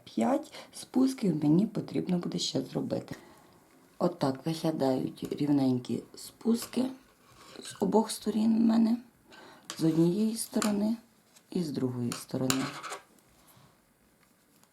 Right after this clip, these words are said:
Таким чином, в мене залишилося вісім на одній спиці і вісім на другій петельок.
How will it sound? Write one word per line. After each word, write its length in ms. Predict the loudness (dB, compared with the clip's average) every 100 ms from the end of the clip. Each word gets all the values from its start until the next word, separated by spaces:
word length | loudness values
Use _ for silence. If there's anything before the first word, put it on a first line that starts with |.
| _ _ _ _ _ _ -16 -12
Таким 320 | -8 -2 -2
чином, 280 | -2 -2 2
в 40 |
мене 240 | 4 4 2
залишилося 840 | 0 -4 -4 -4 -2 -2 -4 -6 -8 -16 -20 -14 -6
вісім 600 | -2 0 -2 -4 -2 -2 -6 -18 -20 -10 -2
на 260 | 0 0
одній 480 | -2 -2 0 2 0
спиці 800 | -2 -8 -2 -2 -2 -6 -6 -6 -2
і 60 |
вісім 560 | -2 0 -2 -4 -2 0
на 240 | 0 -2 -4
другій 300 | -4 -2 -2 -4
петельок. 720 | -6 -4 -4 -2 -4 -6 -14